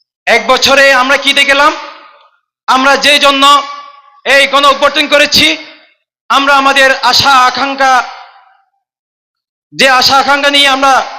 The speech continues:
জুলাই অভ্যুত্থান করেছি, আমরা তা দেখতে পাইনি।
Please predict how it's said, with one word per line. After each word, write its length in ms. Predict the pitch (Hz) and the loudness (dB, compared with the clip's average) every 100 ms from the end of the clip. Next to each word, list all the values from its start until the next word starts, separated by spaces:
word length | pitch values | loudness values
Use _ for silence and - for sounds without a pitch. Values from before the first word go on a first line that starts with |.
| - - - _ 143 | -20 -20 -20 _ _
জুলাই 280 | 226 277 262 | 0 2 2
অভ্যুত্থান 380 | 226 277 277 294 | 2 -2 0 0
করেছি, 360 | 294 277 247 185 - - - _ _ - | 0 0 -2 -4 -10 -20 -20 _ _ -8
আমরা 280 | 214 247 240 | -2 0 0
তা 220 | 240 240 254 - - - - - | 2 2 2 -2 -12 -20 -20 -8
দেখতে 240 | 226 240 | -6 -4
পাইনি। 380 | 240 226 226 226 | -2 0 0 0